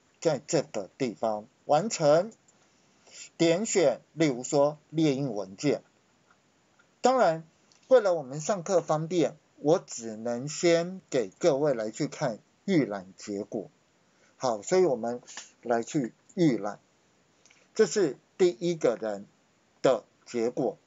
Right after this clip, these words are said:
好，他是管理部经理 Andy，然后他的实领的薪资。再来第二个人，那我就点选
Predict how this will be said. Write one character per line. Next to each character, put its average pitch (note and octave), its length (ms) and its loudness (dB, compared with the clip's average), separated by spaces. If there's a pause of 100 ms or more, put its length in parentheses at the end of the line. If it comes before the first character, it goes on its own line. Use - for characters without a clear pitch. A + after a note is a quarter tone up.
(100)
好， A2+ 260 -2 (240)
他 B2+ 200 -4
是 C#3 280 -4 (840)
管 D3+ 200 0
理 E3 100 0
部 D#3 280 -4 (680)
经 D#3+ 260 0
理 D3+ 180 -4 (360)
Andy， D3+ 440 0 (1120)
然 D3+ 200 0
后 F#3 220 0 (360)
他 D3 140 -2
的 C#3 260 -2 (280)
实 C#3 240 -2
领 B2+ 280 -4
的 G2+ 320 -2 (260)
薪 C3 300 -6
资。 C3 340 -4 (360)
再 G#3 120 0
来 C3+ 260 -2 (120)
第 G#3 200 -4 (140)
二 A#3+ 200 6
个 B2+ 180 -6
人， A#2 340 -8
那 D3+ 140 -6
我 G#2+ 100 -12
就 D3+ 140 -4
点 C#3+ 340 -4
选 A2+ 240 -2